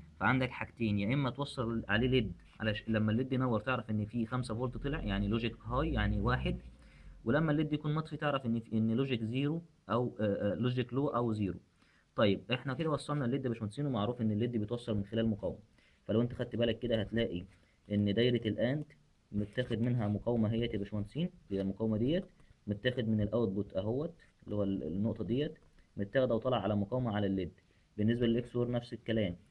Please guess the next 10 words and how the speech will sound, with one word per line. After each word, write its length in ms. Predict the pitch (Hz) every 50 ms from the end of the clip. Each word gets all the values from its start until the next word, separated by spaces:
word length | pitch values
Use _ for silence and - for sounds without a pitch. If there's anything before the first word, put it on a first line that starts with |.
| _ -
متاخدة 380 | 104 101 - - 113 104 101
الدايرة 300 | 92 95 107 113 110 107
ديت 200 | 104 117 113 -
اللي 140 | 110 101 104
هي 100 | 113 110
الاوتبوت 380 | 101 - 110 113 107 101 101 104
اهيت 300 | 107 120 135 160 170 170 - - _ _ _ _ -
طالعة 220 | 123 123 117 101
على، 240 | 90 98 104 107 104
آه، 380 | 104 101 101 104 101 95 95